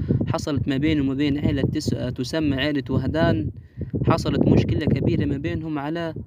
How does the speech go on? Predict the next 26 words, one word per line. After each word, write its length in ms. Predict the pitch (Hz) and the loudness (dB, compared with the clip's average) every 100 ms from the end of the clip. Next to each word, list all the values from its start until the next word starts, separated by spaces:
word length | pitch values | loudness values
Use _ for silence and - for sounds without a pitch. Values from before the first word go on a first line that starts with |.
| - - - | -14 -8 -2
قطعة 340 | - - - - - | 2 4 4 6 6
أرض، 180 | - - - - - - | 2 2 0 2 0 -2
والمشكلة 520 | - 127 160 - 147 | 0 0 0 -4 -4
دي 260 | 135 143 165 | -2 0 0
أدت 340 | 170 - 165 - - - - - | -2 0 -2 -4 -10 -16 -18 -2
إلى 320 | 165 156 123 - | 2 2 0 -2
عيلة 320 | 104 156 151 135 | -2 0 0 0
وهدان 500 | 135 131 131 165 147 | -2 -2 0 0 0
ضربت 480 | 143 156 151 151 - | 0 0 0 0 -4
أبو 200 | 131 131 | -2 -2
سريع 340 | 127 156 160 | -2 -2 -2
بالنار. 460 | 127 143 147 143 113 - - - - | -2 0 2 2 0 2 2 2 2
فطبعًا 420 | 131 151 156 135 131 | 0 -2 -2 -2 -2
مسعدة 540 | 127 123 143 165 156 | -2 -2 -4 -2 0
أول 320 | 156 160 151 | 2 2 2
ما 120 | 139 | 0
عرفت 260 | 131 160 147 | 0 0 0
بأنه 500 | 131 135 156 151 127 | -2 -2 0 0 0
أبوها 320 | 131 156 139 | 0 0 0
اتضرب 380 | 127 151 156 135 | -2 0 -2 0
بالنار 480 | 139 143 170 170 151 - - - - - | 0 0 0 0 -2 -8 0 2 2 -4
طبعًا 300 | 165 135 131 | 0 0 0
مس-، 360 | 127 131 127 - 135 | -2 -4 -6 -10 -6
آه، 240 | 127 127 | -4 -2
راحت 400 | 143 156 - 117 - - - - - | 0 -2 -2 -6 -8 -10 -12 -12 -6
جابت، 460 | 131 156 135 123 | -2 0 0 -2